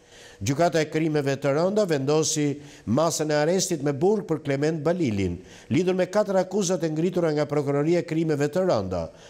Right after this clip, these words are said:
për trafikimin e gjashtqind e shtatëdhjetë kilogram kanabis në Greqi. Ngërsh është cikli i karikaturave nga Bujar Kapexhiu,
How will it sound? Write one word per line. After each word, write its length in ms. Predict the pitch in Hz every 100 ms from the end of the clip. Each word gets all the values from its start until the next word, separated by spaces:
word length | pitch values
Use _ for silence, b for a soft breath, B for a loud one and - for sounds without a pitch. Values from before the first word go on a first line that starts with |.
| B
për 140 | 143
trafikimin 760 | 143 156 147 139 175 208 214 185 - B
e 140 | - 117
gjashtqind 420 | 160 190 190 190
e 40 |
shtatëdhjetë 380 | 160 - 208 180
kilogram 420 | 185 180 156 160 156
kanabis 640 | 196 170 127 120 139 - 101
në 240 | 110 110
Greqi. 420 | 117 151 - 147 78 - - - _ _ _ _ B B B B B B B B B
Ngërsh 480 | 107 139 185 196 175
është 100 | 135
cikli 240 | 160 139
i 40 | 147
karikaturave 720 | 147 143 143 143 190 196 170
nga 140 | 139
Bujar 380 | 123 120 131 143
Kapexhiu, 640 | 139 139 160 156 135 90